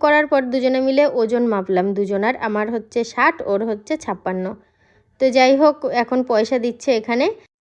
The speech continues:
আর কিছু বাড়ির জন্য খাবার কিনবো, দিয়ে বাড়ি চলে যাব, আর বেশি ঘুরবো না। তো এখানে একটা তেলে ভাজার দোকানে চলে এসেছি, বাড়ির জন্য গরম গরম চপ নিয়ে তারপরে এবার বাড়িতে রওনা দেব। চার,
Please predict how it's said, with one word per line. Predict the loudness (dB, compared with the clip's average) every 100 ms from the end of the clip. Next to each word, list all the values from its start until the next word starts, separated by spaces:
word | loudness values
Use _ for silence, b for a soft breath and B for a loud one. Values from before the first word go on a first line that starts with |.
| -6
আর | 2 4 6 4 2 0 0 -2
কিছু | -4 -2
বাড়ির | 2 2 0 -2
জন্য | 0 0
খাবার | -2 -2 0 0
কিনবো, | -2 -2 0 2 0 -2 -10
দিয়ে | -4 0
বাড়ি | 0 0
চলে | -2 0 0
যাব, | 0 -2
আর | -4 -4
বেশি | -6 -8
ঘুরবো | -4 -2 -2 -2
না। | -2 -4 B B B 0
তো |
এখানে | 2 2 2
একটা | 0
তেলে | 2 2 4
ভাজার | 2 2 0
দোকানে | -2 -2 -2
চলে | 0 0 0
এসেছি, | -2 -4 -2
বাড়ির | 0 0 -4
জন্য | -4 -2 -2 0
গরম | 0 0 0
গরম | -2 -2
চপ | -4 -2 -2 -2
নিয়ে | -4 -2 -2 -6 _
তারপরে | -6 -6 -6 -4
এবার | -4 -2
বাড়িতে | -2 -2 -2
রওনা | -2 -2 -2
দেব। | -2 -2 -6 -10 _
চার, | -18 -16 -14